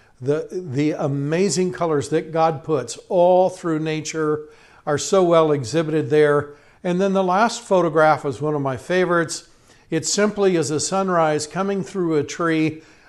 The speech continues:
uh, on a friend's property just outside of Petaluma.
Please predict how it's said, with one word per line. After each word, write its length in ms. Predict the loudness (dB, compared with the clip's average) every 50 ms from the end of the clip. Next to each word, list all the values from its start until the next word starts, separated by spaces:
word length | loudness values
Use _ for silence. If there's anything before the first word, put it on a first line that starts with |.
| _ -8
uh, 340 | -4 -2 0 0 0 0 -2
on 260 | 0 2 2 4 4
a 60 | 2 -2
friend's 500 | -2 0 2 2 4 4 2 0 -4 -8
property 560 | -6 -2 -2 -2 -2 -2 -4 -4 -4 -4 -6
just 420 | -4 -2 -2 0 0 -2 -4 -8 -8 -6
outside 640 | -2 -2 -2 -2 -4 -8 -10 -2 0 2 2 2 2
of 200 | -2 -4 -8 -8
Petaluma. 760 | -6 -4 -2 -2 -2 -2 0 0 -2 -2 -4 -8 -12 -14